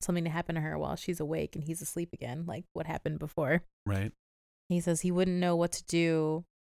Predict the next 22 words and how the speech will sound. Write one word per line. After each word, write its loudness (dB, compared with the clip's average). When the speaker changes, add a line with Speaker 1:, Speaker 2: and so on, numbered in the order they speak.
Speaker 1:
He 6
wouldn't 8
know 6
how 6
to 6
deal 6
with 2
it 2
if 0
something 0
happened -2
to -4
her. -6
Speaker 2:
Mm-hmm. 0
Speaker 1:
And -4
she -4
says 0
she -2
feels 2
the -6
same 0
way. -2